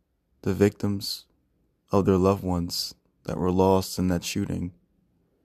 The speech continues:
Because someone has to speak up about this. We cannot be silent about this.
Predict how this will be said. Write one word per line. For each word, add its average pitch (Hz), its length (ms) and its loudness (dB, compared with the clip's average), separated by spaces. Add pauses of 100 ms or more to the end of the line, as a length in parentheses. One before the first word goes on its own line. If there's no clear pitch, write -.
(400)
Because 92 640 2 (1700)
someone 139 420 8
has 120 320 6
to 107 60 -6
speak - 340 -2
up 104 140 0
about 85 340 -4
this. - 420 -12 (1500)
We 101 100 4
cannot 143 360 8
be 131 120 6
silent 117 580 4
about - 340 -4
this. - 440 -10